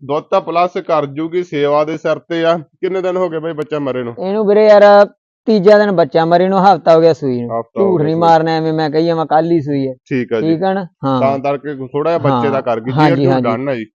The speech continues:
Speaker 2: ਜੇਰ ਦੀ ਗਾਰੰਟੀ ਹੋਊਗੀ ਵੀਰੇ ਆਪਣੀ।
Speaker 1: ਠੀਕ ਆ, ਇਹਦਾ ਮੁੱਲ
Speaker 2: ਹਾਂ।
Speaker 1: ਬਾਈ?
Speaker 2: ਇਹ ਵੀਰੇ ਸੋਲਾਂ ਹਜ਼ਾਰ ਦੀ ਦੇ ਦਿਆਂਗੇ।
Speaker 1: ਸੋਲਾਂ ਹਜ਼ਾਰ ਦੀ ਬਾਈ ਕਹਿੰਦਾ ਹਾਂ ਨਾ, ਇਹ ਚਾਰ ਕਿਲੋ ਦੁੱਧ ਆ, ਬੱਚਾ ਐਕਸਪਾਇਰੀ ਆ,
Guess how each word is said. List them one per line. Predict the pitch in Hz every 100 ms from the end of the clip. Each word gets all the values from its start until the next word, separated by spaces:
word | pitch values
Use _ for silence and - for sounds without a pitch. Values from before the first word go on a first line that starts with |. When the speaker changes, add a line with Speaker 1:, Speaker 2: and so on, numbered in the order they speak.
| _ _ -
Speaker 2:
ਜੇਰ | 131 160 160
ਦੀ | 151
ਗਾਰੰਟੀ | 151 147 135 123 139
ਹੋਊਗੀ | 123 127 135
ਵੀਰੇ | 135 131
ਆਪਣੀ। | - 120 113
Speaker 1:
ਠੀਕ | 139 127
ਆ, | 123
ਇਹਦਾ | 143 165
ਮੁੱਲ | 165 151 131
Speaker 2:
ਹਾਂ। | 123
Speaker 1:
ਬਾਈ? | 127 123 _ _ -
Speaker 2:
ਇਹ | 180 190
ਵੀਰੇ | 190 202
ਸੋਲਾਂ | 175 175 175 165
ਹਜ਼ਾਰ | 165 165
ਦੀ | 151 147
ਦੇ | 127
ਦਿਆਂਗੇ। | 117 113 113 - _ _ _ -
Speaker 1:
ਸੋਲਾਂ | 151 165 175 185
ਹਜ਼ਾਰ | 185 190 175
ਦੀ | 156
ਬਾਈ | 160 165 160
ਕਹਿੰਦਾ | 175 185 185
ਹਾਂ | 139 135 156
ਨਾ, | 170 180
ਇਹ | 185
ਚਾਰ | 180 175 156 156
ਕਿਲੋ | 143 160 160
ਦੁੱਧ | 120 123 139
ਆ, | 175 165
ਬੱਚਾ | 135 135 151
ਐਕਸਪਾਇਰੀ | 147 - 117 135 139 160
ਆ, | 180